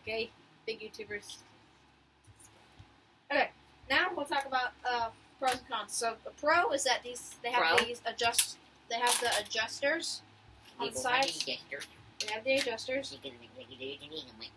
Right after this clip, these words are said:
Speaker 1: <laughs> It's a U S B camera. Okay, and then the next
Speaker 2: Yeah, those
Speaker 1: con
Speaker 2: are the
Speaker 1: that
Speaker 2: adjusters.
Speaker 1: his doesn't have, but mine does have, 'cause
Speaker 2: It's a
Speaker 1: these,
Speaker 2: microphone.
Speaker 1: these are gaming headphones. It has a microphone. Now,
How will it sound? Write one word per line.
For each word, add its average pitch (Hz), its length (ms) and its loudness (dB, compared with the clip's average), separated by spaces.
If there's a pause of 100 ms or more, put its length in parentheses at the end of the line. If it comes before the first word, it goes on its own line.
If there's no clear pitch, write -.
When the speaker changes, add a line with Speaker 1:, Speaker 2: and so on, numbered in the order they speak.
(120)
Speaker 1:
<laughs> - 1200 -12
It's 466 120 -6
a 508 40 0
U 508 260 -2
S 480 80 -8
B 494 180 0
camera. 294 200 -16 (1400)
Okay, 208 220 -4 (140)
and 247 140 -6
then 240 300 -4
the 240 40 -14
next - 580 -6 (1200)
Speaker 2:
Yeah, - 60 -12
those - 80 -10
Speaker 1:
con 330 120 8
Speaker 2:
are 381 140 6
the - 60 0
Speaker 1:
that 311 180 6
Speaker 2:
adjusters. 311 180 2 (240)
Speaker 1:
his - 60 -
doesn't 269 340 0
have, 233 260 2 (140)
but 214 200 -6
mine 254 300 -2
does 240 260 2
have, 196 200 0
'cause - 100 -8
Speaker 2:
It's 214 100 -4
a 254 40 0
Speaker 1:
these, 294 180 0
Speaker 2:
microphone. - 360 -6
Speaker 1:
these 233 100 -6
are 240 300 4 (100)
gaming 208 320 -6
headphones. 202 520 -10
It 220 220 -10
has 226 160 0
a 208 160 -14
microphone. 220 220 -8 (1400)
Now, 196 320 -2